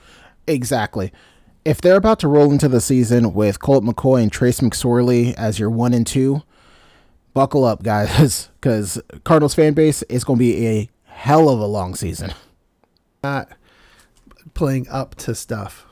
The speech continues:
Speaker 2: for snuff <laughs> for the backup.
Speaker 1: Oh,
Speaker 2: Like,
Speaker 1: yeah.
Speaker 2: it's not good.
Speaker 1: Oh, absolutely. And I actually like Colt McCoy as well, but from his days at Texas. Like,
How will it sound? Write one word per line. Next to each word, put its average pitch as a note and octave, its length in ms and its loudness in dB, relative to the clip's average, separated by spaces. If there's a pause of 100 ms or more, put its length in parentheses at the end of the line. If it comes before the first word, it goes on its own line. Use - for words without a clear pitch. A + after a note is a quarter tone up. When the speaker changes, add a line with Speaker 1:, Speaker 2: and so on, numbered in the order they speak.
(120)
Speaker 2:
for - 160 -10
snuff - 460 -12
<laughs> - 40 -20
for F3+ 720 -2 (280)
the A2+ 160 -2
backup. C3+ 400 -2
Speaker 1:
Oh, B2+ 100 0
Speaker 2:
Like, G2+ 100 -2
Speaker 1:
yeah. D#3+ 60 -2
Speaker 2:
it's D#3 140 -8
not D3 380 -8 (220)
good. B2+ 100 -6 (760)
Speaker 1:
Oh, D3 340 4 (100)
absolutely. B2+ 640 2
And C#3+ 220 0 (100)
I F3+ 180 2
actually D3 400 4
like B2+ 200 2
Colt B2+ 200 -2
McCoy A#2+ 360 -4
as G#2 120 -6
well, C3+ 280 4 (400)
but - 320 2
from D3 180 2
his B2+ 160 0
days B2+ 200 2
at - 80 -12
Texas. - 560 -10 (360)
Like, G#2 180 -4